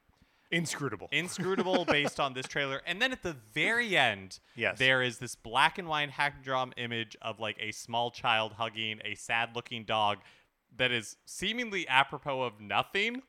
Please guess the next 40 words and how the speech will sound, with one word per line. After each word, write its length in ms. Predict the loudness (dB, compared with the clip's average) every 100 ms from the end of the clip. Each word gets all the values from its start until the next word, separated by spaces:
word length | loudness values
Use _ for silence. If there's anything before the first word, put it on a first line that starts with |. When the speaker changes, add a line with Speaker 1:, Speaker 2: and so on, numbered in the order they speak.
| _
Speaker 1:
Or 300 | 0 4 4
is 220 | 4 0
part 280 | -2 0 0
of 140 | 0 0
Captain 380 | 0 2 -2
Velvet 340 | 0 2 2 -2
Meteor, 380 | -4 -2 0 0
the 140 | -4
Jump 260 | -4 -4 0
Plus 260 | 0 0
Dimensions. 460 | -4 -10 -10 -12 -4
Speaker 2:
Because 240 | -2 -2
it's 200 | -4 -8
certainly 600 | -6 -2 -2 -4 -6 -6
not 540 | 2 6 8 6 2 -10 _
part 240 | -2 0 0
of 180 | -6
Portal 400 | -6 -2 -2 -4
Companion 480 | -6 -8 -6 -4 -8
Collection. 440 | -10 -10 -10 -10 -12 -2
Speaker 1:
Which 220 | 0 2
is 120 | 0
sort 240 | 0 0 2
of 60 |
how 100 | 0
the 120 | 0
sizzle 260 | -4 -6 -6
reel 240 | -4 -4
stops. 540 | -4 -4 -2 -2 -4 -6
Like, 200 | -6 -6
we 140 | -8 -6
get 160 | -6
pulled 200 | -6 -2
out 140 | 0 0
of 60 |
the 80 | -2
sizzle 280 | -8 -8 -8
reel 320 | -4 -2 -4 -8 -20 -20
with, 300 | -2 0 0 -4 -2
uh, 380 | 2 2 2